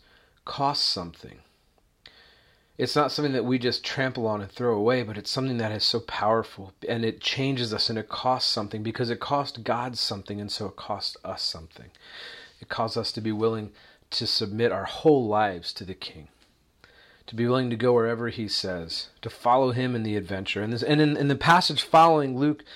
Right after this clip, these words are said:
nine fifty-one, the, the, the heading on it is called the cost of discipleship. And so Jesus tells his disciples the cost of following him. And as he's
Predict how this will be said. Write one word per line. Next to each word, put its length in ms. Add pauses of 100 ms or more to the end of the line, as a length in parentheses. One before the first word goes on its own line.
(200)
nine 320
fifty-one, 640 (380)
the, 180
the, 140
the 140
heading 420
on 180
it 80
is 140
called 180
the 80
cost 460
of 100
discipleship. 720 (1160)
And 100
so 100
Jesus 440
tells 360
his 120
disciples 720
the 100
cost 400
of 80
following 380
him. 260
And 100
as 220
he's 260